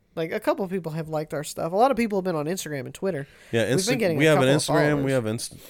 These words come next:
Speaker 2: we have, uh, Instagram, Twitter, Facebook. All,
Speaker 1: It's
Speaker 2: like,
Speaker 1: all too many to play.
Speaker 2: Yeah, it's all the same shit. All the main shit. Uh, we're most active on Discord, though.
Speaker 1: Oh yeah, we're always on Discord 'cause
Speaker 2: Like
Speaker 1: we gotta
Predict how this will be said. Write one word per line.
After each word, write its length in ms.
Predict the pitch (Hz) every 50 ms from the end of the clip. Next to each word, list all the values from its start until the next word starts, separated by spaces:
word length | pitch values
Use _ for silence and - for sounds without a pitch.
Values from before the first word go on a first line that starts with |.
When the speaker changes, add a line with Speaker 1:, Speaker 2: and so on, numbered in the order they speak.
| - -
Speaker 2:
we 100 | 131 120
have, 160 | 107 98 90
uh, 240 | 95 92 87 85 85 - -
Instagram, 440 | 127 147 - - 139 147 139 135 -
Twitter, 280 | - 123 120 117 113 110
Facebook. 500 | - - 98 98 - - - 92 87 - - _ _ _ _ _ _ -
All, 100 | - 104
Speaker 1:
It's 120 | 104 101 190
Speaker 2:
like, 80 | 202
Speaker 1:
all 120 | 196 196 190
too 180 | - - 190
many 220 | 175 165 156 156 147
to 140 | - - 143
play. 300 | - - 143 139 151 147
Speaker 2:
Yeah, 120 | 98 95 92
it's 120 | 95 -
all 100 | 98 98
the 60 | 95
same 180 | - - 87 90
shit. 240 | - - - 76 - - _ _ _ _ _ _ _ _ _ _
All 140 | - 107 101
the 60 | 101
main 180 | 98 98 98 95
shit. 320 | - - 95 95 90 - _ _ _ - - - - - - _ _ _ _ -
Uh, 260 | - 110 110 110 107 - _ _ _ _ _ -
we're 100 | - 117 131
most 360 | 127 110 110 120 120 - -
active 640 | - 107 117 113 - 107 101 98 104 - - - - _ _ _ _ _ _ _ _ _ _ _ _ _ _ _ -
on 160 | 104 107 98
Discord, 480 | 87 98 98 - - - 90 87 82 - - _ _ _
though. 220 | - 71 62 82 - - _ _ _ - - - _ -
Speaker 1:
Oh 60 | 185
yeah, 120 | 196 185 170
we're 180 | 170 170 -
always 300 | - 190 190 202 185 170 156
on 120 | 139 143
Discord 400 | 151 147 143 - - 151 147 143
'cause 100 | 143 -
Speaker 2:
Like 80 | - 151
Speaker 1:
we 60 | 156
gotta 280 | 160 156 143 135 127